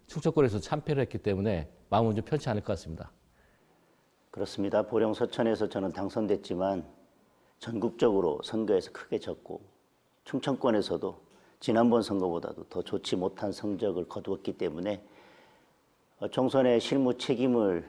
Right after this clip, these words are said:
Speaker 2: 맡고 있었던 사무총장으로서 마음이 무겁습니다. 그리고 민심을 무겁게 받아들이고 있습니다.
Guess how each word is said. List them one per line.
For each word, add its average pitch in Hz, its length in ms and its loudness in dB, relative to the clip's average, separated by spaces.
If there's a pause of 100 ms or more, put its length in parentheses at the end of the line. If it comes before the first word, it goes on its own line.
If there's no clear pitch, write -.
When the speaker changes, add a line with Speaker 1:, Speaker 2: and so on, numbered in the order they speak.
Speaker 2:
맡고 92 340 -2
있었던 87 580 -2 (300)
사무총장으로서 98 1040 -4 (260)
마음이 90 240 0
무겁습니다. - 640 -8
그리고 92 280 -8
민심을 101 580 -2 (580)
무겁게 107 420 -2
받아들이고 95 600 -4
있습니다. - 420 -14